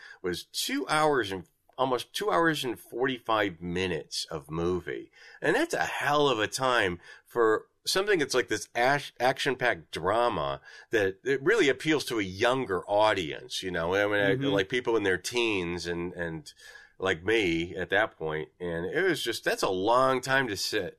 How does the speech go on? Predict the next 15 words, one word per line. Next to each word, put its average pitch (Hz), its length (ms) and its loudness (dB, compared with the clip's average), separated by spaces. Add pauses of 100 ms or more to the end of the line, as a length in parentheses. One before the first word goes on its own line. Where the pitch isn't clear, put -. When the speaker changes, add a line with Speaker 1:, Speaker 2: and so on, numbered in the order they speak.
Speaker 1:
and 87 260 -6
watch 87 440 -2
a 87 80 -6
movie. 71 640 -6 (260)
It's - 160 -6
not 185 140 2
a 196 40 -2
fast-paced 143 640 0
movie. 95 460 -4
Not 113 320 0
a 101 60 -14
fast-paced 90 560 -4
movie 80 240 -6
at 76 80 -4
all. 67 320 -6